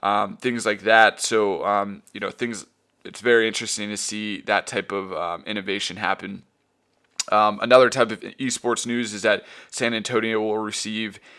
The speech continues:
a sixty million dollar esports arena, um, in, um, the upcoming months and years that's gonna be in development. So, um, things like that are interesting.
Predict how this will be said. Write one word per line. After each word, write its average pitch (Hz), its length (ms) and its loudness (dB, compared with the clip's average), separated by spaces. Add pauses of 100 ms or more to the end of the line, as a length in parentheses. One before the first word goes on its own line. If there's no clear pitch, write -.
(280)
a 104 200 -2
sixty 123 420 -4
million 110 280 -2
dollar 104 440 4 (100)
esports 117 460 -4
arena, 120 420 -2 (760)
um, 104 440 0 (100)
in, 104 460 -4
um, 101 640 -2
the 95 140 -8
upcoming 107 600 -4
months 101 540 -4
and 107 180 -10
years 131 440 -4
that's 110 260 -6
gonna 117 160 -8
be 113 320 -8
in 113 100 -10
development. 117 600 -2
So, 104 480 -2
um, 92 320 0
things 117 320 -6
like 107 140 -2
that 104 200 2
are 98 100 0
interesting. 107 680 -8